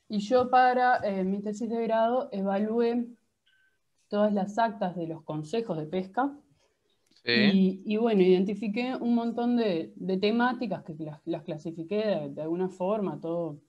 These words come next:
Speaker 1: con mucho método. Y bueno, y estoy viendo como lo que se conoce, entiendo yo, como mismatch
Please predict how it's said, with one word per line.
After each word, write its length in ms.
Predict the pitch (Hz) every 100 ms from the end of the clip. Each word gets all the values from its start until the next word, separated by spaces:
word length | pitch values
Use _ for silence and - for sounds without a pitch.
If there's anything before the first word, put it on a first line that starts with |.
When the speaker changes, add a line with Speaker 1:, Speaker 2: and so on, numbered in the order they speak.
| _
Speaker 1:
con 220 | 165 156
mucho 480 | 170 165 185 160 -
método. 720 | - 208 220 208 254 285 285 - _ _ _ _ _ _ _ _ -
Y 80 |
bueno, 200 | 254 277 208
y 60 |
estoy 200 | 208 254
viendo 320 | 262 277 285
como 600 | 214 196 196 190 180 165 - -
lo 160 | 180
que 80 | 175
se 160 | - 180
conoce, 560 | 180 208 202 190 165 -
entiendo 400 | 185 170 185 190
yo, 220 | 185 208
como 160 | 202 170
mismatch 680 | 185 208 214 214 233 -